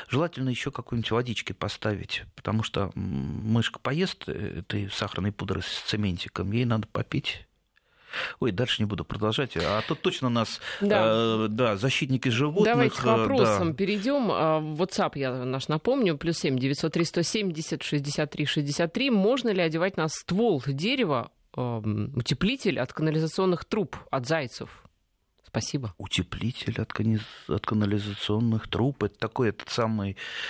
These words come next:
Speaker 1: э, стекловату, что ли?
Speaker 2: Может
Speaker 1: Да.
Speaker 2: быть, уже современные какие-то более материалы?
Speaker 1: Да
Speaker 2: Я не
Speaker 1: мож-,
Speaker 2: знаю,
Speaker 1: да,
Speaker 2: что имеется
Speaker 1: да
Speaker 2: в
Speaker 1: мо-,
Speaker 2: виду.
Speaker 1: да можно, чем угодно.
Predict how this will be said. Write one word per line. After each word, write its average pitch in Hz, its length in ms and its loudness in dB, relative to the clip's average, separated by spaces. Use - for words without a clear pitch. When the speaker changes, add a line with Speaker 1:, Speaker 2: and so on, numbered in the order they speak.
Speaker 1:
э, 85 1120 -2
стекловату, 143 720 0
что - 280 -8
ли? 92 160 -8
Speaker 2:
Может 170 220 2
Speaker 1:
Да. 139 60 6
Speaker 2:
быть, 170 100 2
уже 180 160 6
современные 190 460 2
какие-то 131 220 -8
более 135 240 0
материалы? 127 520 0
Speaker 1:
Да 127 100 4
Speaker 2:
Я 147 220 4
не - 60 6
Speaker 1:
мож-, 160 80 4
Speaker 2:
знаю, 156 200 2
Speaker 1:
да, 135 80 4
Speaker 2:
что 135 100 2
имеется 131 260 4
Speaker 1:
да 120 60 4
Speaker 2:
в 110 40 4
Speaker 1:
мо-, 104 60 4
Speaker 2:
виду. 117 100 0
Speaker 1:
да 143 60 6
можно, 135 560 2
чем 131 360 0
угодно. 120 680 2